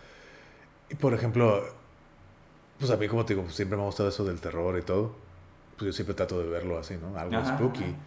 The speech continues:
Speaker 2: Sí, sí,
Speaker 1: Y no
Speaker 2: sí.
Speaker 1: así de héroes, por eso digo, no, cosas buenas no tienen que ser, tiene que salir lo malo, güey, en, en ahorita,
Speaker 2: Sí.
Speaker 1: ¿no? Y así es como yo lo veo.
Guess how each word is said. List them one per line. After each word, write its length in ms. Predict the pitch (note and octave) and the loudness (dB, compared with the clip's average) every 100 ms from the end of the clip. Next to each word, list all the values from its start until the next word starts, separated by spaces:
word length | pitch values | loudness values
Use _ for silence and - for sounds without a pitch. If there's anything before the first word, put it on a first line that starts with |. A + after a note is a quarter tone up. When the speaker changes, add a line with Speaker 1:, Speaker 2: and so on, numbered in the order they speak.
| - | -14
Speaker 2:
Sí, 100 | B2+ | -10
sí, 140 | - - | -6 0
Speaker 1:
Y 40 | |
no 140 | G#2+ | 2
Speaker 2:
sí. 120 | G2+ A#2+ | 2 4
Speaker 1:
así 100 | A#2+ | 6
de 80 | |
héroes, 260 | A2+ B2+ B2+ | 6 6 4
por 160 | - G#2 | 2 0
eso 100 | A#2 | 2
digo, 220 | A2+ G2+ F#2 F#2+ | 2 0 -8 -10
no, 220 | A2 A#2+ | -6 -6
cosas 260 | A#2 A#2 B2+ | -4 -2 0
buenas 320 | A2+ B2+ B2+ | 2 2 2
no 80 | A#2+ | 2
tienen 220 | A#2+ B2 | 0 0
que 100 | - | 0
ser, 260 | - - B2 | 2 6 6
tiene 140 | A#2+ | 6
que 60 | A#2 | 2
salir 240 | A2+ G2+ | 4 6
lo 140 | A2+ G#2+ | 6 6
malo, 360 | C3+ D3+ A#2+ | 8 10 10
güey, 300 | F#2+ F#2+ G2 | 6 2 0
en, 120 | G2 G2+ | -2 -4
en 160 | G#2 | -2
ahorita, 340 | F2+ F#2 C#3+ F#2+ | 0 0 0 0
Speaker 2:
Sí. 40 | |
Speaker 1:
¿no? 80 | C#3+ F#3+ - - - - - - - - - - | -4 -6 -12 -20 -20 -20 -20 -20 -20 -20 -20 -2
Y 100 | B2+ | 0
así 140 | G#2 | 2
es 120 | G#2+ G#2+ | 2 0
como 260 | A2+ F#2+ | -2 0
yo 120 | F#2+ F#2+ | 2 2
lo 100 | F#2+ | 2
veo. 140 | C#3 | 0